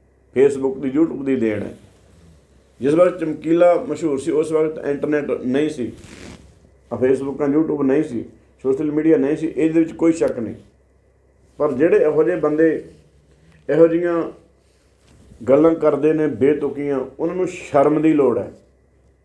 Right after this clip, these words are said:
ਜਿੰਨੇ ਵੀ ਚਮਕੀਲੇ ਨੂੰ ਸੁਣਦੇ ਨੇ ਜਾਂ ਸਿੱਧੂ ਮੂਸੇਵਾਲੇ ਨੂੰ ਸੁਣਦੇ ਨੇ, ਤੁਸੀਂ ਸਭ ਦੇ ਫੈਨ ਹੋ,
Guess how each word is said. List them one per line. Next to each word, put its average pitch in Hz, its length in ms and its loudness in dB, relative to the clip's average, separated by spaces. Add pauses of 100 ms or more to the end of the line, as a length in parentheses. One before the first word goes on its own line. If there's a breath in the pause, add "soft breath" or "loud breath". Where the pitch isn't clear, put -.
(920)
ਜਿੰਨੇ 190 380 4
ਵੀ 214 140 0
ਚਮਕੀਲੇ 165 500 0
ਨੂੰ 175 140 0
ਸੁਣਦੇ 143 480 0
ਨੇ 160 120 0
ਜਾਂ 160 120 4
ਸਿੱਧੂ 156 260 -4
ਮੂਸੇਵਾਲੇ 139 440 -2
ਨੂੰ 143 100 -2
ਸੁਣਦੇ 123 380 0
ਨੇ, 147 280 -2 (1500 soft breath)
ਤੁਸੀਂ 185 540 0 (180)
ਸਭ 151 340 -2
ਦੇ 196 120 6
ਫੈਨ 147 400 0
ਹੋ, 170 260 -2